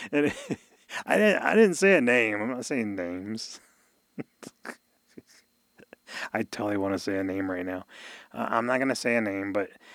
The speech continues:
that's what this reminded me of. So that it's, it was my grandparents, um, all over again. And it's funny 'cause Larry just looks so, uh,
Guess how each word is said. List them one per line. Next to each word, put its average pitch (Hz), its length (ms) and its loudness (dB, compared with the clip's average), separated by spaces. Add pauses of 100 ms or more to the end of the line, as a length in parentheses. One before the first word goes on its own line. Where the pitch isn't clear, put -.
(160)
that's 127 300 4
what 143 100 0
this 135 180 2
reminded 110 420 2
me 101 160 -2
of. 90 280 -2
So 110 200 -2
that 101 180 -6
it's, 117 280 -6
it 123 220 -4
was 123 120 -4
my 113 140 0
grandparents, 104 1120 -2 (680)
um, 101 460 -2 (720)
all 113 220 6
over 101 220 2
again. 98 400 -6 (1200)
And 117 140 -4
it's 107 160 -4
funny 107 380 2
'cause 101 240 -4
Larry 110 260 2
just 101 160 -6
looks - 160 -8
so, 110 600 4 (280)
uh, 101 360 -4